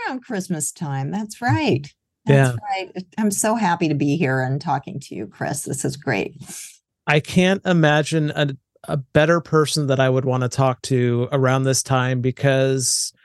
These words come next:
Speaker 2: you're so hopeful, you're so giving on your creative wisdom.
Speaker 1: Mm-hmm.
Speaker 2: And I can't wait for people to hear what you have to offer this week.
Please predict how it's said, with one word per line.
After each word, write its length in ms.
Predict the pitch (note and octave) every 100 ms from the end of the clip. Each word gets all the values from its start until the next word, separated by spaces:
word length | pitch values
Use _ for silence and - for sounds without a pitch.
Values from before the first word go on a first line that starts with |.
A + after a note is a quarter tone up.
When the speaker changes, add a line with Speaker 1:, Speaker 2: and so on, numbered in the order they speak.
| _ _
Speaker 2:
you're 200 | C#3+ D3
so 540 | - - D3+ C#3 C3+
hopeful, 800 | B2 - D#3+ - - E3 D#3+ D#3+
you're 240 | D3 C#3+ C#3
so 360 | - D3 C3
giving 600 | A#2+ - C3 C3+ C#3 C#3+ C#3
on 680 | C#3 C3+ C3 C3 B2+ B2+ - _ _ _
your 220 | E3 C#3+ C3
creative 640 | - D#3 C3+ C3+ C3 A#2
wisdom. 640 | B2+ C3 - D#3 E3+ F#3 - _ _ _ _ _ _
Speaker 1:
Mm-hmm. 80 | C#3 C#3+ C#3+ C#3+ C#3
Speaker 2:
And 100 | C3+ -
I 120 | C#3+
can't 320 | - D#3+ D3+
wait 320 | D#3 D3 D3
for 400 | A#2+ - C#3 B2+
people 380 | A#2 - C3+ C3+
to 80 | C3
hear 260 | A#2 C3+ B2
what 200 | B2 C3
you 60 |
have 200 | A#2 A#2
to 100 | -
offer 300 | A#2+ A2+ C3
this 260 | A2 G#2 -
week. 360 | A2 G#2 -